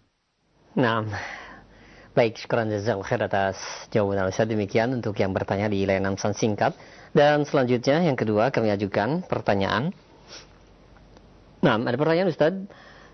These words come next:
mengenai, tadi disebutkan mengenai larangan duduk di majlisnya Ahlul Bid'ah. Bagaimanakah pula bila seorang dai yang dikenal berada di atas sunnah berdakwah berbareng-, berbarengan atau bergandengan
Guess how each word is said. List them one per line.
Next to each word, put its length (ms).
mengenai, 960
tadi 240
disebutkan 400
mengenai 320
larangan 640
duduk 400
di 400
majlisnya 1120
Ahlul 240
Bid'ah. 400
Bagaimanakah 720
pula 480
bila 400
seorang 640
dai 400
yang 80
dikenal 400
berada 320
di 80
atas 320
sunnah 400
berdakwah 640
berbareng-, 640
berbarengan 720
atau 240
bergandengan 800